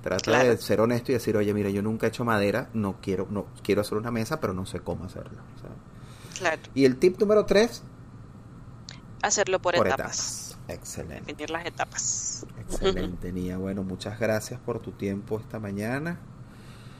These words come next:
Speaker 2: A ti.
Speaker 1: Eh, ¿dónde te pueden localizar? Vamos a dar tu, siempre tus redes sociales para que la gente siga tu trabajo, que es muy bonito.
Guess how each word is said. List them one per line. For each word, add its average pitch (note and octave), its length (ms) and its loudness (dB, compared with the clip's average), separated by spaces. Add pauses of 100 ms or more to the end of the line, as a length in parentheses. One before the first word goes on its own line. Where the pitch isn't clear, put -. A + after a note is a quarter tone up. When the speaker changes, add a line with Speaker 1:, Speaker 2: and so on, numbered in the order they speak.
(480)
Speaker 2:
A G2+ 100 2
ti. G2 60 0
Speaker 1:
Eh, F#2+ 360 -2
¿dónde B2 420 10
te C#3 100 6
pueden A2+ 320 6
localizar? C3+ 800 4 (380)
Vamos G#2+ 260 -2
a G#2 40 2
dar G2 240 0
tu, - 120 -14
siempre B2+ 480 4
tus A2 160 -2
redes A2 180 0
sociales A#2+ 440 -2
para G2+ 220 -6
que G2 80 -6
la G2 100 -4
gente F#2+ 260 -8
siga C3 440 0 (100)
tu A#2 100 -6
trabajo, F#2+ 500 2
que G2 100 -10
es G2 60 -8
muy G#2 100 -2
bonito. F#2 340 -4